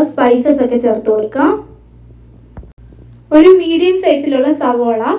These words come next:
ചെറുതായിട്ട് കട്ട് ചെയ്തത് ഇട്ട് കൊടുക്കാം. നന്നായിട്ടൊന്ന്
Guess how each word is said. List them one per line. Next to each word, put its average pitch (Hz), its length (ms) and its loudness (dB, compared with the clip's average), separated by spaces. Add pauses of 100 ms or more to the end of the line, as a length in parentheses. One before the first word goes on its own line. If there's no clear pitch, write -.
(240)
ചെറുതായിട്ട് 277 600 0 (180)
കട്ട് 254 240 -6
ചെയ്തത് 233 340 0
ഇട്ട് 220 120 -10
കൊടുക്കാം. 233 400 -4 (2250)
നന്നായിട്ടൊന്ന് 294 600 2